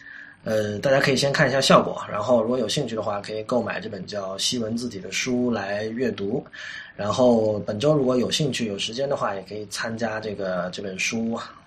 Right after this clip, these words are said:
的作者小林章在北京的，嗯，几场演讲活动。具体的信息我们同样会在这期网站的提纲里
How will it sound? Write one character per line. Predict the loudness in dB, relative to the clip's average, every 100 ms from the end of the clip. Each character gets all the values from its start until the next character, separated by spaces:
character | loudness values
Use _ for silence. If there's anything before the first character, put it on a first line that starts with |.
| _ -6
的 | -2
作 | 2 2
者 | 2 -2 -4
小 | -4
林 | -6 -4
章 | -4 -2
在 | -2
北 | -2 -6
京 | -6 -4
的， | -4 -2 -4 -8 _ _ -20
嗯， | -20 -16 -6
几 | 0
场 | 2 2 0
演 | -2
讲 | -2 -2
活 | -4 0
动。 | 0 0 -14 -16 -16 -16 -16 -18 -20 -20 -20 _ _
具 | 0 0
体 |
的 | 2
信 | 2 2
息 | 2
我 | 0
们 | 0
同 | 0
样 | 2
会 | 2
在 | 0
这 | -2
期 | -2 -4
网 | -4
站 | -4 -6 -4
的 | -4 -4
提 | -8
纲 | -4 -4 -4
里 | -6